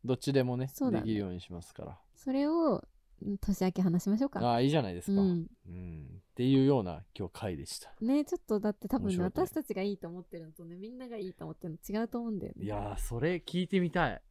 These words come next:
Speaker 2: うん。
Speaker 1: 確かにね、そういう回なかったからね。え、いいじゃないですか。そういう感じですよ。
Speaker 2: いやー、二千二十一年。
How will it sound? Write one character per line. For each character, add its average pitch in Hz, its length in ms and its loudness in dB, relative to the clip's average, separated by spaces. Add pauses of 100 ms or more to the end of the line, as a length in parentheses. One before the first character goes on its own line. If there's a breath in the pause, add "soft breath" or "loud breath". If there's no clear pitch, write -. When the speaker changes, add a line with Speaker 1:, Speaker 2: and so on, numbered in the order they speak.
(120)
Speaker 2:
う 196 40 -4
ん。 180 400 0 (200)
Speaker 1:
確 - 220 -8
か 101 80 -10
に 87 140 -8
ね、 87 200 -10
そ - 160 -14
う 101 40 -8
い 101 40 -8
う 101 60 -14
回 107 240 -8
な 90 100 -10
か 92 100 -16
っ - 60 -16
た 82 120 -16
か - 80 -14
ら 50 120 -16
ね。 50 200 -20 (140)
え、 123 120 -4
い 131 100 2
い - 40 2
じ 120 80 -2
ゃ - 20 -6
な 101 60 -8
い 92 40 -8
で 95 60 -12
す - 80 -18
か。 - 160 -16
そ 107 140 -8
う - 20 -2
い 98 40 -6
う - 20 -14
感 101 180 -8
じ 104 80 -10
で 104 80 -4
す - 160 -8
よ。 82 200 -8 (440)
Speaker 2:
い 202 60 -2
や 196 80 2
ー、 190 160 0
二 185 180 0
千 190 480 -2
二 190 160 -2
十 180 80 -6
一 175 220 -10
年。 180 240 -8